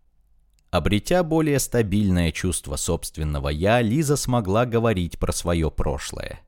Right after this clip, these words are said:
«Теперь я могу обсуждать такие вещи, как свое детство. Впервые в жизни я смогла проходить психотерапию»,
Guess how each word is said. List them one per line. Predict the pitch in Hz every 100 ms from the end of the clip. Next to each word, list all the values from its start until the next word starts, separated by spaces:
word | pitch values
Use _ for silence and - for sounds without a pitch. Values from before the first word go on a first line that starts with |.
| _ _ _ _ _ _ -
«Теперь | 87 - 101 101
я | 87
могу | 87 90 98
обсуждать | 101 101 - 85 76 95 98 -
такие | 80 - 101 95
вещи, | 107 113 -
как | 90 98
свое | - 95 95 92
детство. | 85 67 - - 67 - _ _ _ _ -
Впервые | - - 123 151 175 151
в |
жизни | 98 135 170 127 127
я | 117
смогла | - 120 131 139
проходить | - 107 110 107 131 -
психотерапию», | - 110 - - 117 120 - 160 143 73 -